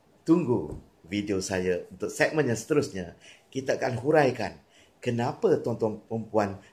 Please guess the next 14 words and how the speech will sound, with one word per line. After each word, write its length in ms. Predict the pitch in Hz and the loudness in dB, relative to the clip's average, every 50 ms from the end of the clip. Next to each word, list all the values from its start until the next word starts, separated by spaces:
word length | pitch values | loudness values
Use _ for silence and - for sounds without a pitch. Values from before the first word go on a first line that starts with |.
| _ _ | _ _
pilih 400 | - 117 107 104 95 - - - _ | -4 -2 -2 -2 -2 -4 -8 -14 _
salah 320 | - - - 131 151 160 - | -6 0 2 4 4 4 2
satu 320 | - 131 123 123 123 110 | 0 -2 -4 -2 -2 -2
daripada 320 | 101 104 - - 98 101 92 101 | -2 -2 -2 -2 -4 -4 -4 -4
haiwan 300 | 104 104 98 104 98 92 | -2 -2 -2 -2 -2 -4
yang 100 | 95 95 | -6 -6
saya 240 | - - 92 92 95 | -6 -8 -6 -6 -6
nyatakan 380 | 90 - 85 - - 85 85 - | -8 -8 -10 -12 -12 -14 -12 -10
tadi. 240 | - 85 82 85 80 - - _ _ _ - - - _ _ _ _ _ _ | -10 -10 -10 -10 -14 -18 -20 _ _ _ -20 -20 -20 _ _ _ _ _ _
Jumpa 240 | - 107 104 117 139 | -8 0 4 6 6
lagi 400 | 175 190 165 180 196 190 185 - | 6 6 6 2 0 -2 -2 0
dalam 240 | - 107 110 107 92 | 2 2 2 2 0
video 240 | 139 - - - - | 0 2 4 4 4
akan 180 | 139 - 123 | 2 2 0